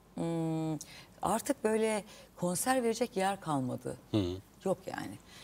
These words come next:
Speaker 1: Gazinolar
Speaker 2: Türkiye çok eğlenmiyor artık galiba değil mi? Eskisi gibi eğlenmiyor.
Speaker 1: Onu ben bir çözemedim biliyor musun?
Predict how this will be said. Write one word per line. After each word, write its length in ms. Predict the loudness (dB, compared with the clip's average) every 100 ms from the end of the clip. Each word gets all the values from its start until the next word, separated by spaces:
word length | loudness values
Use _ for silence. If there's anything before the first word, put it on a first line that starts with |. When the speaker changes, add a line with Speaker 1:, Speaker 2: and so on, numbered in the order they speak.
| -18 -20 -20 -20 -20 2
Speaker 1:
Gazinolar 560 | 4 4 4 4 8 8
Speaker 2:
Türkiye 220 | 8 8
çok 240 | 8 4
eğlenmiyor 580 | 8 10 10 6 2 -2 -6
artık 260 | -8 -10 -6
galiba 440 | -4 -4 -6 -8
değil 100 | -8
mi? 80 | -6 -2
Eskisi 420 | -2 2 2 0
gibi 140 | -4
eğlenmiyor. 600 | -2 -2 -2 -4 -6 -10 -16 -16 -16 -6 2
Speaker 1:
Onu 200 | 6 8
ben 200 | 6 6
bir 60 |
çözemedim 680 | 2 4 8 8 8 4 0
biliyor 200 | 0 0 -2
musun? 420 | -6 -6 -8